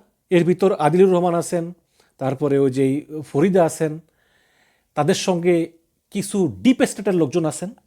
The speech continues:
কিছু ইউটিউবার আছেন। তারা চায় নির্বাচন না হোক,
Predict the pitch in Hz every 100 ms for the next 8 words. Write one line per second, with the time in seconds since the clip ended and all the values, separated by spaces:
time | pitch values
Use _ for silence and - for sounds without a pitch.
0 | _ _ 208 269 175 - 135 98 - -
1 | _ _ _ _ _ _ _ _ _ _
2 | _ _ _ 185 214 233 233 294 - _
3 | _ _ _ _ 151 262 220 - 170 156
4 | 143 294